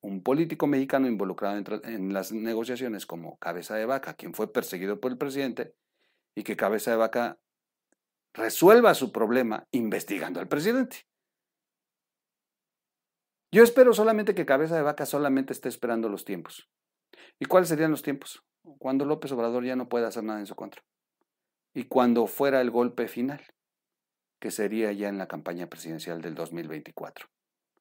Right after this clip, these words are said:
En una de esas, los escándalos más fuertes, los que demuelan a López Obrador,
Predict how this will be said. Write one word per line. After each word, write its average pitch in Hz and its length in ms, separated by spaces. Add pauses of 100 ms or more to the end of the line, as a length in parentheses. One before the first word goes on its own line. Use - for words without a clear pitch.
(140)
En 107 140
una 170 220
de 110 80
esas, 131 420 (720)
los - 200
escándalos 117 580
más 104 180
fuertes, - 360
los - 220
que 95 200
demuelan 101 640
a 92 40
López 95 280
Obrador, 87 420